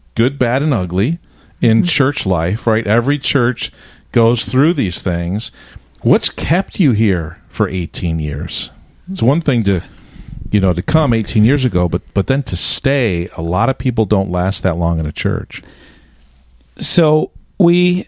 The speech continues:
Speaker 2: have loved Community Heights and particularly have, have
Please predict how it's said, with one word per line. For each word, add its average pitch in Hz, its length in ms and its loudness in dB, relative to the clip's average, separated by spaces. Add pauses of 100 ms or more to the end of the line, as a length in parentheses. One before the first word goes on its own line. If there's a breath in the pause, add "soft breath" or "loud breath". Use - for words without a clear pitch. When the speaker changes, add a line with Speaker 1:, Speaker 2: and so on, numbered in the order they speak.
(100)
Speaker 2:
have 151 240 4
loved 147 400 2
Community 135 460 4
Heights 131 680 0 (100)
and 123 640 2 (720)
particularly 143 800 2
have, 127 560 0
have 120 420 -2